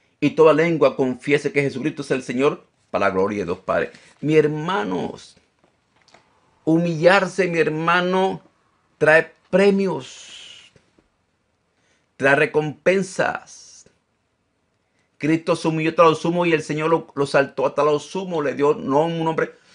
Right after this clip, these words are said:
sobre todo nombre, lo puso al lado de él también.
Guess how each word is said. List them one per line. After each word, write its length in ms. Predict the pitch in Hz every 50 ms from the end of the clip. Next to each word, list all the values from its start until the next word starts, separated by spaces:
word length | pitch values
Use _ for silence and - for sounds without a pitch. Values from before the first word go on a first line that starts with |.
| _ _ _
sobre 480 | _ - - - - 143 127 123 123 117
todo 360 | 117 - 131 131 139 139 131
nombre, 520 | 127 135 139 160 160 131 - 87 - - _
lo 140 | - 87 78
puso 220 | 80 113 - - 117
al 100 | 110 104
lado 200 | 104 - - -
de 80 | 107
él 60 | 110
también. 360 | - - - - - - -